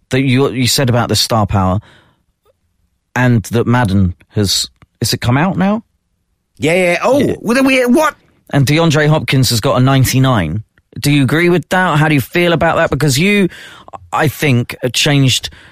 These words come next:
Speaker 1: you, the pendulum swung so much for you from how you felt about DeAndre Wa-, Hopkins before the season and how you felt about him at the end of the season. I'm not saying you thought he was the best wide receiver in the league,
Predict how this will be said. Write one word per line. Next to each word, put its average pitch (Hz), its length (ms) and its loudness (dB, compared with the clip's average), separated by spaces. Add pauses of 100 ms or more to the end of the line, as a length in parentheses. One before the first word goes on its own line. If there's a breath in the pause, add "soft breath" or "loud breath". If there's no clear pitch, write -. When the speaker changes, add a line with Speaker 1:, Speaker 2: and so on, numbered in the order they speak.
(160 loud breath)
Speaker 1:
you, 135 200 0
the 113 220 -2
pendulum 160 640 2
swung 120 600 0
so - 560 -2
much - 460 -2
for - 240 -6
you 107 240 0
from 123 180 -2
how 120 140 2
you 113 160 2
felt 160 360 -2
about 110 380 -2 (300 soft breath)
DeAndre 110 400 0
Wa-, 101 160 0
Hopkins 107 540 -2
before 135 380 -2
the 110 100 0
season 98 500 0 (320 loud breath)
and 107 100 0
how 117 220 2
you 107 160 2
felt 117 400 -2
about 107 300 -2
him 101 140 -2 (160)
at 113 140 -4
the 110 160 0
end 113 140 0
of 90 80 -2
the 104 100 -4
season. 95 300 -2
I'm 156 100 2
not 196 140 2
saying 190 260 2
you 147 120 2
thought 160 160 0
he 135 40 4
was 110 140 -2
the 113 60 -2
best 135 260 -2
wide 127 160 0
receiver 113 340 -2
in 120 80 2
the 123 80 2
league, 135 300 0